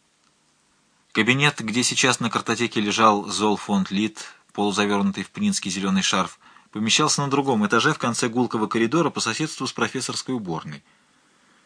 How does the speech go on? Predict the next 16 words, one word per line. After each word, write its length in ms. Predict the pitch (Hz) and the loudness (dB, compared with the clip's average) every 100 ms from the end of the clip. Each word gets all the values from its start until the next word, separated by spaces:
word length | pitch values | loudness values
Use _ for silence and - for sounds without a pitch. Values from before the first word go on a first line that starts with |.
| _ _ _ | _ _ _
До 140 | 101 139 | 2 4
тысяча 280 | 214 - 175 | 4 2 2
девятьсот 320 | 170 175 165 | 0 0 -2
пятидесятого 640 | 123 131 120 139 135 104 | -6 -8 -2 0 0 -2
года, 360 | 95 143 151 143 _ _ _ _ _ _ - | 0 0 0 -4 _ _ _ _ _ _ -14
а 80 | 92 | -10
теперь 280 | 95 101 | -6 -2
у 40 | 98 | -2
нас 160 | 87 | -2
тысяча 280 | - 95 - | -4 -6 -4
девятьсот 340 | 92 90 98 - | -6 -6 -8 -8
пятьдесят 360 | 92 - 85 | -6 -6 -6
третий, 460 | - 104 147 - 127 | -6 -6 -6 -10 -12
как 240 | - 175 - | -12 -10 -10
летит 300 | 90 - - | -8 -10 -6
время, 380 | 95 113 127 | -4 -4 -8